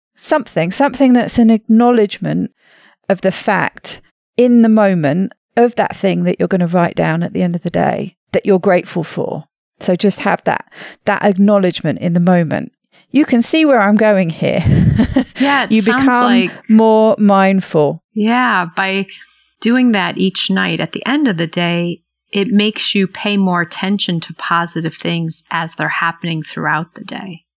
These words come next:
Speaker 1: That's absolutely right. And what starts to happen is that you start looking out for the things that you're gonna write down at the end of the day. And by doing that, you gradually start changing your perspective.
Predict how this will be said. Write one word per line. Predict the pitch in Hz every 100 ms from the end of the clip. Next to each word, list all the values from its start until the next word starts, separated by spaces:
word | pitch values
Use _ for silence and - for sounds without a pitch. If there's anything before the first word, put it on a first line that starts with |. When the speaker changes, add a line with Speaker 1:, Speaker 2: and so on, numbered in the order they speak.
| _
Speaker 1:
That's | 185 - 160
absolutely | - - 156 - 147
right. | 175 139 - _ - - -
And | 196
what | 214 254 -
starts | - 262 233 220 -
to | -
happen | 185 320 - 220 190
is | - 160 190 - - _ - _ _ _ _
that | - -
you | 208
start | - - - 208 175 -
looking | 196 226 - 196 190
out | 185 180 -
for | - 151
the | 165
things | - 147 135 160 -
that | -
you're | 180
gonna | 170 160 160
write | 170 156 -
down | 170 151
at | 143 160
the |
end | 175 170
of | 160
the | 170
day. | 170 151 135 156 _ _ _ _ _ _
And | 202 202 196
by | 190 190
doing | 185 254 262 180 156
that, | 123 123 175 - _ _ _ _ _
you | 214 220 214
gradually | 190 214 208 208 214 214 208 185 190
start | - - - 208 175 151 135 - _ _ -
changing | - 202 190 190 185
your | 180 170
perspective. | - 185 - 196 - - 110 -